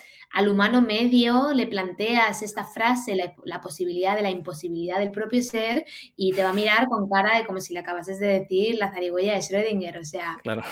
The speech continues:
Speaker 1: <laughs> contando.
Speaker 2: <laughs> Claro.
Speaker 1: Entonces, creo que, mm, han pecado muchas veces de dar por supu-, supuesto esto, pero pasa con muchas otras cosas, o sea,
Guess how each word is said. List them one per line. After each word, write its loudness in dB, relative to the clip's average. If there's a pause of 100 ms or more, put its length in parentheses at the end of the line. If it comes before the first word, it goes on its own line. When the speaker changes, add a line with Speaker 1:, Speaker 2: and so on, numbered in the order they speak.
(560)
Speaker 1:
<laughs> -4
contando. -2
Speaker 2:
<laughs> -2
Claro. 0
Speaker 1:
Entonces, 4 (580)
creo 6
que, 12 (100)
mm, -8 (340)
han 0
pecado 6
muchas 0
veces 2
de 0
dar 2
por -2
supu-, -8 (180)
supuesto -4
esto, -2
pero -4
pasa 0
con 2
muchas -6
otras -10
cosas, -2
o -12
sea, -4